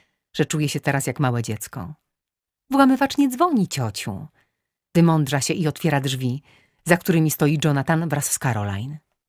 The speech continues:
„Cześć!” „Cześć!” Mała blondyna szczerzy się radośnie i zbija z nim piątkę. „Cześć, Joe!” Odpowiadam jej równie szerokim uśmiechem, po czym przenoszę wzrok na Johna.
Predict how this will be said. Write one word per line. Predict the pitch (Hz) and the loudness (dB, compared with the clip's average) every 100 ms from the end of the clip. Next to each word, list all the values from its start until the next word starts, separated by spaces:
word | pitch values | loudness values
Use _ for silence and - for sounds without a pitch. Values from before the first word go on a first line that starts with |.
| _ _ _ _ | _ _ _ _
„Cześć!” | - 208 240 - - - _ _ _ _ _ _ _ _ _ - | 4 6 4 -2 -8 -12 _ _ _ _ _ _ _ _ _ 0
„Cześć!” | 302 214 311 - - - _ _ _ _ _ - | 2 2 0 -8 -14 -16 _ _ _ _ _ 0
Mała | 165 151 | 4 4
blondyna | 143 147 151 147 | 2 2 2 0
szczerzy | - 156 | 0 0
się | 151 151 | 2 2
radośnie | 135 196 - 190 | 2 0 0 -2
i | 143 | -2
zbija | 147 147 | 0 0
z | 143 | 2
nim | 147 135 | 0 0
piątkę. | 117 - - - 160 _ _ _ _ _ _ _ _ _ | -4 -6 -10 -12 -12 _ _ _ _ _ _ _ _ _
„Cześć, | - 311 - 160 | 4 4 4 0
Joe!” | 147 110 131 180 _ _ _ _ _ _ _ _ _ _ _ - | 2 4 2 -4 _ _ _ _ _ _ _ _ _ _ _ -6
Odpowiadam | 180 151 160 160 | -2 2 4 4
jej | 147 139 | 2 2
równie | 143 147 | 2 2
szerokim | 147 139 170 156 | 0 -2 0 -2
uśmiechem, | - 156 - 151 | 0 0 2 0
po | 147 | 0
czym | - 147 151 - - - | 2 2 0 -4 -20 -6
przenoszę | - 165 156 | 0 2 2
wzrok | 135 147 143 | 0 0 2
na | 147 143 | 0 0
Johna. | 104 104 135 | -2 -4 -10